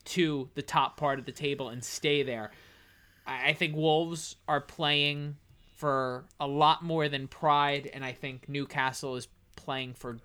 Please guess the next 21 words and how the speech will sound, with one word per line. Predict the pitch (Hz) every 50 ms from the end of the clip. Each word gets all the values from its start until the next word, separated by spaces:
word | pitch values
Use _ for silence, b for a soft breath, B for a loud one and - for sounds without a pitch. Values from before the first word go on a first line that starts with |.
| - - _ -
just | 131 123 117 - -
that. | 131 120 110 110
I | 113
think | - 131 123 117
they're | - 127
just | 117 127 117 - -
playing | - 131 123 120 117
for | - 123 107
pride | - - 139 131 139 139 127
at | 127 - -
this | 120 117 -
point. | - - 135 120 120 - b b b b b b b b
So | - - 156 139 135 131 131 123 b b b b b
I | - 156
think | 151 175 160 151
Wolves | 151 151 151 151 156 147
will | 180 170
take | 160 190 190 185 180 196
it. | 196 196 - -
And | 156 143 143 139
guys, | - 156 160 165 170 185 196 208 214 202 - - - -